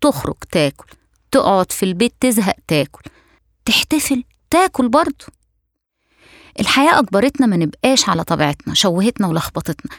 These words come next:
خلتنا نخاف، وبقينا نتلون ونلبس أقنعة، وكل ده خلى تصرفاتنا مدفوعة برغبة المجتمع. غالبًا دايمًا كلامي بيدور حوالين الحتة دي، لأن أثرها حقيقي كان كبير قوي على حياتنا. حتى رغبتنا في الأكل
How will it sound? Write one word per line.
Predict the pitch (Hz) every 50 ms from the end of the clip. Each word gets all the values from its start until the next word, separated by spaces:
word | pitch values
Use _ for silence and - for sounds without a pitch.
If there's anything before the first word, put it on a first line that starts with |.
| _ -
خلتنا | - - 214 226 262 294 - 285 214
نخاف، | 170 - - 175 143 143 - - - - - -
وبقينا | - 220 285 - 349 381 320
نتلون | 262 233 - - 240 247 262 233 202 190
ونلبس | 185 190 226 254 220 185 - -
أقنعة، | - - - - 247 254 240 220
وكل | - - - 349 330 311 285 262
ده | 226 285 294
خلى | - - 285 277 254 220
تصرفاتنا | - 190 - - 180 185 - - 254 - - 220 196 185
مدفوعة | 190 202 - - - - 254 262 262 247 240 220
برغبة | 196 175 175 180 208 214 214 190 202 - 175
المجتمع. | 165 165 160 - - - 156 139 - - _ _ _ _ _ _ _ _ _ _ -
غالبًا | 196 247 294 311 359 381 359
دايمًا | 311 247 196 262 311 320 294 254 196 -
كلامي | - 208 254 285 277 240
بيدور | 190 180 185 180 226 254
حوالين | 240 - - 165 170 196 214 196
الحتة | 180 160 - - 185 - - 143
دي، | 139 - 143 - - - - _ _ -
لأن | - - 247 247
أثرها | - - - - 330 339 294 254
حقيقي | - - - 262 294 285 226
كان | - - 185
كبير | 170 - 202 196 247 269 262
قوي | - 233 214
على | 185 160 143 -
حياتنا. | - - 139 - - - - - _ _ _ _ _ _ _ _ _ -
حتى | - - - - 370 - _ _ - 254 233
رغبتنا | 226 214 175 196 185 247 330 - - - 254 208
في | - - 190
الأكل | - - 185 185 - - -